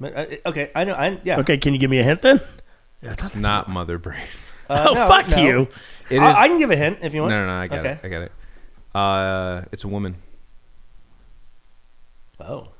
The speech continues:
Speaker 1: What? Okay.
Speaker 2: Wait, the main,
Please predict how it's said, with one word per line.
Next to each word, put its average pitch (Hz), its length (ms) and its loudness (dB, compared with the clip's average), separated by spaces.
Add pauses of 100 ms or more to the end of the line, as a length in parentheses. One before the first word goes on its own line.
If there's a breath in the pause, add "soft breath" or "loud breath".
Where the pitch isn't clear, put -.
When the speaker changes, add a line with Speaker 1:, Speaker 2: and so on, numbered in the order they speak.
(300)
Speaker 1:
What? 170 380 -12 (1800)
Okay. 85 200 -16 (800)
Speaker 2:
Wait, 127 220 -4
the 135 80 -2
main, 143 280 -2